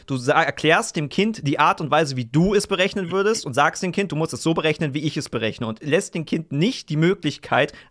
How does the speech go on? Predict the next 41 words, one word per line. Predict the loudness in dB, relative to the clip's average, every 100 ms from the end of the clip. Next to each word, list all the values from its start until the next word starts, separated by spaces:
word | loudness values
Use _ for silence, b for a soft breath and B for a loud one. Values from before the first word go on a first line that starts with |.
| 0
eigenständig | 2 2 0 -2 -2 -2 -2
einen | 0
Lösungsweg | 2 2 0 -4 -6
zu | -8
finden | -6 -6 -4 -6 B B
und | -2
seine | 0 2
eigene | 2 4 2 2
Methode | 0 0 2 2 0
zu | -2
finden, | -2 0
das | -2 -2
zu | -2
rechnen, | -2 -2 2
weil, | 2 2 B B B
ähm, | 2 4 4 -2 b b _
die | -8
Frage | 0 2 4 2
im | 2
Endeffekt, | 0 0 -2 -2
woraus | 0 0 0
es | -4 -4
hinauskommt, | -2 0 0 -2 -4
ist, | 0
was | 0 0
zählst | 0 -2 -4
du |
zuerst? | -4 0 2 2 0 -10 _
Die | 0
Hände | 2 2 0 0
oder | 0
die | -2
Finger? | 0 0 0 -6 _ _ _
Und | -2
wenn | 2
das | 2
Kind | 0 -2
zuerst | 0 2 2 0 -6
die | -8
Finger | -2 0 2 0
zählt | 0 2 2 0